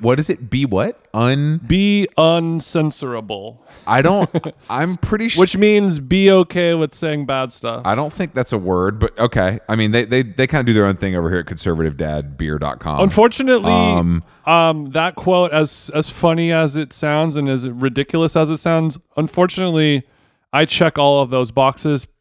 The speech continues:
Speaker 2: with a bold pen. You know what I mean? Like,
Speaker 1: Yeah, no, sure,
Speaker 2: I
Speaker 1: sure.
Speaker 2: love getting after a dope-ass steak.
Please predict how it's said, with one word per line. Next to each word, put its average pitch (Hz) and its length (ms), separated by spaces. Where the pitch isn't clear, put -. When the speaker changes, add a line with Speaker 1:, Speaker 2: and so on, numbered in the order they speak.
Speaker 2:
with 151 180
a 147 100
bold 131 420
pen. 139 480
You 156 120
know 165 100
what 165 100
I 170 80
mean? 175 280
Like, 110 80
Speaker 1:
Yeah, 95 160
no, 87 240
sure, 65 340
Speaker 2:
I 139 60
Speaker 1:
sure. 156 100
Speaker 2:
love 151 220
getting 139 240
after 139 320
a 123 80
dope-ass 127 500
steak. 139 480